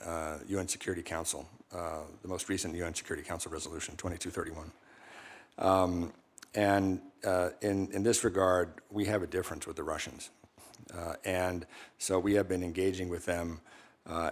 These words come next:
at many different levels to try to find a way to, to address that, that disagreement. Um, we've got,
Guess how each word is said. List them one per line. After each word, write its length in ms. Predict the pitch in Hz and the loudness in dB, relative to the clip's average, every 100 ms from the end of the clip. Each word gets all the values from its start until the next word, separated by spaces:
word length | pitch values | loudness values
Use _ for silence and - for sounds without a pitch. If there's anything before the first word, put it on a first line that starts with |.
| - | 0
at 400 | 98 92 90 - | 4 4 4 0
many 260 | 92 98 85 | 0 0 2
different 320 | 92 82 82 | 0 0 2
levels 440 | 90 82 76 - - | 2 0 -2 -6 -8
to 100 | - | -6
try 220 | - 92 | 2 2
to 60 | 87 | 2
find 280 | - 87 85 | 0 0 0
a 40 | |
way 280 | 82 87 85 | 0 0 0
to, 360 | - 92 85 - - | -2 -2 -2 -6 -8
to 140 | 95 | -4
address 440 | 85 80 87 85 - | -2 2 2 2 0
that, 400 | 82 78 - - | -2 -4 -6 -8
that 180 | 82 | -6
disagreement. 720 | 85 - 82 - 90 76 69 - - - - - - _ | -4 -4 -4 -4 -4 -4 -8 -14 -20 -20 -18 -18 -20 _
Um, 720 | - 85 80 80 78 - - - _ _ _ _ _ _ | 2 4 4 2 -4 -6 -12 -14 _ _ _ _ _ _
we've 320 | 107 107 113 101 | -2 4 4 8
got, 460 | 107 104 104 - | 8 10 8 2